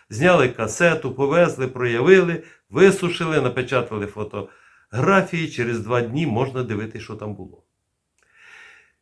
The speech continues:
Крім того, що вони, що вони дуже неоперативні, то вони ще дуже незручні, ці безпілотники, в використанні.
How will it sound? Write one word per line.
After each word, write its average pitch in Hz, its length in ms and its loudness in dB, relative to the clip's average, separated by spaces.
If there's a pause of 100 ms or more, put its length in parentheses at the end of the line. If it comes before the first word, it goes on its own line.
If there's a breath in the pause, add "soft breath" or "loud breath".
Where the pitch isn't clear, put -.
(200)
Крім 170 320 2
того, 156 240 0
що - 140 -4
вони, 151 380 2
що - 280 0
вони 151 240 2
дуже 143 340 -2
неоперативні, 151 840 -2
то - 180 -10
вони 147 180 -2
ще - 160 -6
дуже 143 280 -4
незручні, 143 580 -4
ці 95 320 -10
безпілотники, 98 840 -8
в 104 300 -6
використанні. 117 840 -8